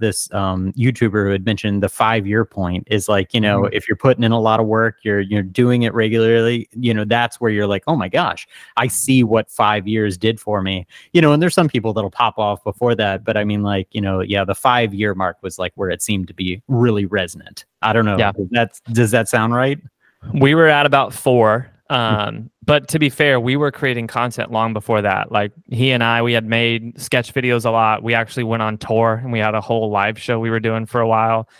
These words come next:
Speaker 2: Um, and so w-, we've, we've done content for many, many years before we've done the podcast. And I think around that four, five-year mark is when you start to see,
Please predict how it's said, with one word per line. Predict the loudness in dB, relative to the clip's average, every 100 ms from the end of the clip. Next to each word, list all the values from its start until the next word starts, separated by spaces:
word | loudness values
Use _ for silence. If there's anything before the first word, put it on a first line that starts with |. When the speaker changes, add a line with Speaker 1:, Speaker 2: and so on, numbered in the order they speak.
| _ -6
Speaker 2:
Um, | -2 0 -2 -6 -6
and | -6 0
so | 2 2 -2 -6
w-, | -6 -4 -4 -2
we've, | 0 0 -2 _ -2
we've | 0 0 2
done | 0 0 0
content | -2 -2 -4 -8 -8
for | -2 0 0 -6 _ _
many, | 0 0
many | 0 -2
years | 0 -2 -2
before | -4 -2
we've | -2
done | -4
the | -2
podcast. | -2 -2 -2 -4 -2
And | -4
I |
think | 0 0 0 -8 _ _ _ _ _ 2
around | 4 6 6 4 2
that | 2 0 -4 -4
four, | 2 2 0
five-year | 0 0 0 -2
mark | 0 -2 -2
is | -4
when | -4 -2
you |
start | -2 0 -2
to | -4
see, | -6 -4 -2